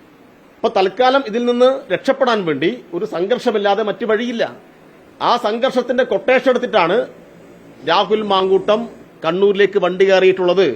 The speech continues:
അങ്ങനെ സംഘർഷമുണ്ടാക്കാൻ ക്വട്ടേഷൻ എടുത്ത് അങ്ങോട്ട് കയറി രാഷ്ട്രീയ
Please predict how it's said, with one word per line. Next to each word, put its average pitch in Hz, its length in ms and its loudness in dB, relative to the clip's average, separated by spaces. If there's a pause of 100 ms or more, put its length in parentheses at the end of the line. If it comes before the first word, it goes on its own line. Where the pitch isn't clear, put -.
(1080)
അങ്ങനെ 190 200 -2 (120)
സംഘർഷമുണ്ടാക്കാൻ 208 800 0 (100)
ക്വട്ടേഷൻ 214 440 -2
എടുത്ത് 185 280 0 (280)
അങ്ങോട്ട് 202 380 0
കയറി 185 300 2 (160)
രാഷ്ട്രീയ 170 340 -2